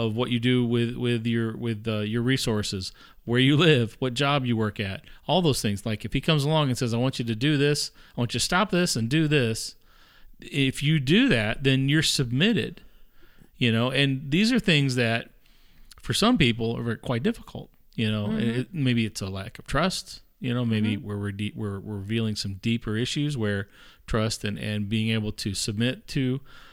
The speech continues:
Speaker 1: uh, somebody you've never met i-, is
Speaker 2: Or
Speaker 1: quite
Speaker 2: seen
Speaker 1: difficult, or
Speaker 2: anyway.
Speaker 1: seen, yes, you know, and so, uh, you know, it, it, there are times where, like, if you're really struggling to submit to God on something, you probably should camp out there for a little bit and figure out why.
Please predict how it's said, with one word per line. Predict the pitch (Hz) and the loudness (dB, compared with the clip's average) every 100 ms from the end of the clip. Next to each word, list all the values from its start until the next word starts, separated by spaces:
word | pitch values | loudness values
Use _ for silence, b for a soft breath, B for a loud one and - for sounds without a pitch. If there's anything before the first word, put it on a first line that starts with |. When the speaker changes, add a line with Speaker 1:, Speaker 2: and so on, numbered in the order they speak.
| B _ | B _
Speaker 1:
uh, | 110 104 101 | -4 -2 -2
somebody | - 143 131 127 | -2 0 2 4
you've | 127 113 | 2 4
never | 131 131 117 | 2 2 2
met | 120 143 - b b b b b - | 2 0 -4 b b b b b -4
i-, | 113 | 0
is | 113 117 120 110 | 2 2 0 0
Speaker 2:
Or | |
Speaker 1:
quite | - 143 | 0 2
Speaker 2:
seen | 127 | 4
Speaker 1:
difficult, | 185 190 151 113 | 2 2 0 2
or | 117 | 0
Speaker 2:
anyway. | - | 2
Speaker 1:
seen, | 147 160 139 | 2 2 2
yes, | 143 170 113 120 | 2 0 -2 0
you | |
know, | 113 127 131 | 0 0 0
and | 120 117 | -2 -2
so, | - 123 120 117 120 B B B - | 0 2 2 0 -4 B B B -4
uh, | 113 113 | -2 0
you | 131 | 0
know, | 123 117 - - | 2 0 -2 -2
it, | 139 - - | -2 -2 -2
it, | 143 120 117 | 0 0 2
there | 143 139 135 | 4 4 2
are | 147 | 0
times | 156 170 170 135 | 2 2 4 2
where, | 123 | 2
like, | 117 | 2
if | 113 143 | 0 0
you're | 180 | 2
really | 160 185 | 2 2
struggling | - 123 131 165 180 180 | 0 -2 -2 0 0 -2
to | 127 | -2
submit | - 117 104 120 - | -2 -2 -2 -2 -6
to | |
God | 117 101 120 | -6 -4 -2
on | 156 | -2
something, | 175 180 196 151 | -2 0 -2 -2
you | 120 | -4
probably | - 233 277 | -2 -2 -4
should | - - | -4 -4
camp | - 107 - | -4 -4 -2
out | 143 151 | -4 -4
there | 107 | -6
for | 101 110 | -6 -4
a | |
little | 104 | -4
bit | 98 - | -4 -8
and | 110 | -10
figure | - 104 101 | -8 -6 -6
out | 95 - | -6 -10
why. | - 104 | -10 -8